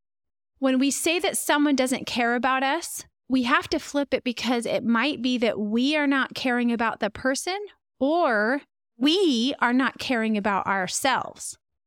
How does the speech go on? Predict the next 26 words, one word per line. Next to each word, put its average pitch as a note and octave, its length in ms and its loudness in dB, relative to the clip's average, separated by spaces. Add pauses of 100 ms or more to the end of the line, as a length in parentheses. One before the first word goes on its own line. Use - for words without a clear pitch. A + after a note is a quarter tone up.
(360)
This C#4+ 560 -2
woman A3 540 2 (280)
is A#3 320 2 (140)
also C#4 600 0
not A#3+ 480 2
caring B3 340 0
for - 160 -4
herself, C4+ 680 -2 (420)
because D#4 480 0
if D4+ 200 0
we G4 260 2
don't A4 260 4
get - 180 -2
the D#4+ 100 0
response C4 580 0
that C4 160 0
we C4+ 140 2
want, A#3+ 560 -2 (640)
we G4 220 4
do F4+ 220 2 (100)
need D#4+ 120 4
to A#3 100 2
take - 280 -4
care G#3 240 -2
of G3 60 -2
ourselves. - 800 -6